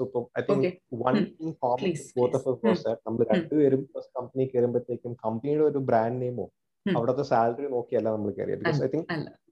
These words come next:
Speaker 1: you also had that passion to be in എച്ച് ആർ. അപ്പൊ അത്
Speaker 2: Yes.
Speaker 1: കാരണം
Speaker 2: ഉം.
Speaker 1: സാലറിയും ബ്രാൻഡും നോക്കാതെ you got into it, right?
Speaker 2: Yes,
Speaker 1: ആ,
Speaker 2: yes.
Speaker 1: നമുക്ക് എല്ലാവർക്കും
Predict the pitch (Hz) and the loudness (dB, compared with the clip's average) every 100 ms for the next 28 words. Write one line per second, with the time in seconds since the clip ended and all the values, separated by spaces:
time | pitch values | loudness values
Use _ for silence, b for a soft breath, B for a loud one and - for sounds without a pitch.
0 | - 196 185 175 190 165 151 151 170 - | 0 6 6 6 2 4 2 2 -2 0
1 | 123 123 143 139 131 110 113 98 - 90 | 0 0 -4 -4 -4 -4 -4 -8 -6 -6
2 | 95 104 120 135 131 135 147 _ 180 123 | -2 0 4 4 4 0 -2 _ -4 2
3 | 131 135 147 147 135 127 127 135 123 123 | 4 4 0 -2 2 2 2 0 -2 -2
4 | 135 127 123 113 104 104 98 95 - 101 | -2 0 0 0 -2 -2 -6 -8 -8 -6
5 | - - - - - _ _ - 101 98 | -6 -8 -20 -20 -20 _ _ -2 4 4
6 | - 135 160 165 180 185 185 | 4 2 4 4 4 4 0